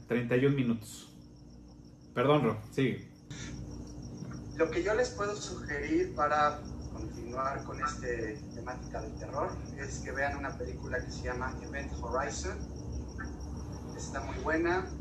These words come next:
Speaker 2: es en el espacio. <laughs> Les va a sacar dos, tres, no sé si sustos, pero los va a tener en tensión.
Speaker 1: Ok.
Speaker 2: La pueden encontrar en Amazon. O también pueden, eh,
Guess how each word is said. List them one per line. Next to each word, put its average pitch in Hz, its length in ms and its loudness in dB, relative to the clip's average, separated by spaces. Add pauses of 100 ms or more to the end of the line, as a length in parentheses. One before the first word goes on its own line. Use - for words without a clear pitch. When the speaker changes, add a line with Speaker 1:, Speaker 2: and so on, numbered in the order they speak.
(160)
Speaker 2:
es - 140 -2
en - 120 -4
el - 60 -6
espacio. 180 680 4 (2000)
<laughs> 160 100 2
Les 131 200 0
va 147 60 6
a 143 60 4
sacar 143 380 2
dos, 143 240 0
tres, - 680 0 (1000)
no 190 220 2
sé 247 180 4
si - 140 0
sustos, 240 460 4
pero 165 120 6
los 143 180 0
va 147 80 4
a - 60 0
tener 127 240 0
en - 160 -2
tensión. - 420 0 (400)
Speaker 1:
Ok. 110 80 4 (540)
Speaker 2:
La - 80 -4
pueden 139 300 0
encontrar 123 500 0
en 117 60 0
Amazon. 135 440 0 (560)
O 165 260 10
también 165 720 4 (180)
pueden, 165 640 8 (160)
eh, 120 320 2